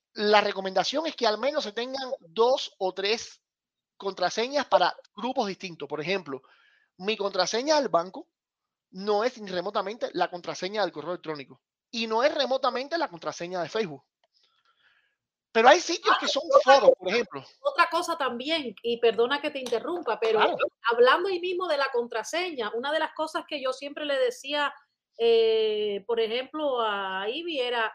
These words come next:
Speaker 2: eh, tú no, yo tengo miles de correo electrónico.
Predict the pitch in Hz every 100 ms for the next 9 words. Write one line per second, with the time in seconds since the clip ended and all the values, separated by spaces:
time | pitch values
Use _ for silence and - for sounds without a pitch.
0 | _ 233 220 208 202 196 190 _ _ _
1 | - - _ _ _ _ _ _ _ 269
2 | 311 277 294 330 381 392 403 - 254 330
3 | 359 339 320 262 262 285 - 226 202 185
4 | 180